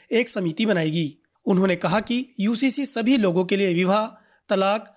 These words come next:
भूमि संपत्ति और विरासत के संबंध में कानून प्रदान करेगा, चाहे उनका धर्म कोई भी हो। मुख्यमंत्री ने आगे कहा कि यह भारतीय संविधान के अनुच्छेद चवालीस की दिशा में भी एक प्रभावी कदम होगा, जो देश के सभी नागरिकों के लिए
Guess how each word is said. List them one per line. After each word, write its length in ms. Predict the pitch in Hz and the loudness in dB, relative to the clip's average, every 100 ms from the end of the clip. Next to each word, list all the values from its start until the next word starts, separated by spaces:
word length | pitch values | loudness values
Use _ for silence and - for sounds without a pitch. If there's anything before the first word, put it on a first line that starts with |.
| _ | _
भूमि 280 | 180 214 247 | -2 2 2
संपत्ति 500 | 254 190 180 180 208 | 2 0 -2 -2 -2
और 240 | 208 180 170 | 0 0 0
विरासत 440 | 165 165 170 233 | 0 0 -2 -4
के 100 | - | -2
संबंध 380 | 160 165 165 196 | -2 0 0 0
में 260 | 175 175 180 - - - | 0 0 -2 -10 -16 -4
कानून 300 | 214 226 254 | -2 0 0
प्रदान 360 | 208 175 165 | 0 0 0
करेगा, 400 | 160 180 175 151 143 _ _ _ - | 0 -2 0 -2 -4 _ _ _ -4
चाहे 280 | 247 247 226 | -2 0 0
उनका 280 | 175 175 | 0 0
धर्म 260 | 160 180 185 | 0 0 0
कोई 240 | 180 247 175 | 0 0 0
भी 140 | 160 | 0
हो। 180 | 156 151 - _ _ _ - | 0 -2 -8 _ _ _ -4
मुख्यमंत्री 540 | 196 269 254 254 277 | -2 -2 -2 0 2
ने 80 | 262 | 2
आगे 240 | 190 175 | 0 -2
कहा 240 | 175 185 220 | -2 -2 -2
कि 120 | 208 | -2
यह 240 | 190 175 170 | 0 2 0
भारतीय 340 | 165 185 240 | -2 -2 0
संविधान 480 | 220 180 175 170 220 | 0 0 2 0 0
के 120 | 202 | 0
अनुच्छेद 520 | 170 170 - 175 170 - _ _ - | 0 0 -2 -2 -2 -8 _ _ -6
चवालीस 360 | 202 185 220 233 | -2 0 0 -2
की 100 | 202 | -2
दिशा 280 | 170 190 220 | -2 0 0
में 160 | 202 | 0
भी 140 | 165 185 | 0 0
एक 200 | 170 - | -2 -2
प्रभावी 340 | 175 156 208 | -2 0 -2
कदम 240 | 196 170 | 0 0
होगा, 340 | 156 156 165 143 - _ _ - | 0 0 -2 -6 -14 _ _ -8
जो 160 | 175 165 | -2 0
देश 240 | 185 220 | 2 0
के 120 | - | 0
सभी 300 | 180 - 202 254 | -2 0 2 2
नागरिकों 440 | 190 160 165 190 | 2 0 -2 -2
के 120 | 175 | 0
लिए 280 | 165 165 170 | 0 2 0